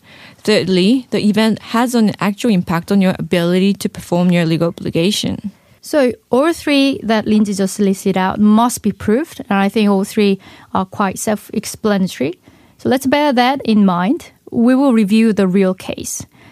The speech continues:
Speaker 2: Uh, this is a story from my client, actually last week. So she planned to hold a global conference, which was scheduled, which is scheduled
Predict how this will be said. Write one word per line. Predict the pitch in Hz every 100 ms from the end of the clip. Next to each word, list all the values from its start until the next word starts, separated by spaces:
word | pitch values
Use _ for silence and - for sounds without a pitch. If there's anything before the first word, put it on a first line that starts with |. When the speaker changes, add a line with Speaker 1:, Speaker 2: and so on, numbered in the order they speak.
| - -
Speaker 2:
Uh, | 214
this | 208 254
is | 277 240
a |
story | 220 - 220 226 294 392
from | - 214 190
my | 180 175
client, | 170 - 180 254 320
actually | - - - 190
last | 180 185
week. | - 220 - - - - - _
So | - 208 202 202 196 196 - _ _
she | - - 302 320
planned | - 294 285 277 -
to | 240
hold | 214 208 208 208 - -
a | 196 190 185 185
global | 233 220
conference, | 196 220 196 - - - - - _ - _
which | - 190
was | 196 185
scheduled, | - 220 196 185 202 -
which | - 190 -
is | 277 254
scheduled | - 196 185 190